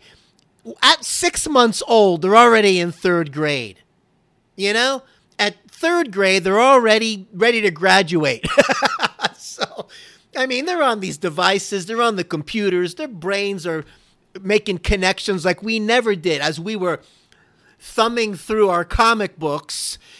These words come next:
and playing Light Bright and Spirograph, okay? Listen, Legos and the Erector set and putting models together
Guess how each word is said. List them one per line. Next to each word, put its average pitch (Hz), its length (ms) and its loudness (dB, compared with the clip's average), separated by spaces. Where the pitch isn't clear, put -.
and 180 220 -6
playing 220 440 -2
Light 175 480 -2
Bright 147 500 -4
and 180 160 -6
Spirograph, 156 1300 0
okay? 226 640 0
Listen, 233 560 -4
Legos 220 1000 2
and 202 220 -4
the 196 140 -4
Erector 202 600 0
set 170 480 -2
and 185 160 -6
putting 262 300 0
models 254 520 4
together 170 600 -4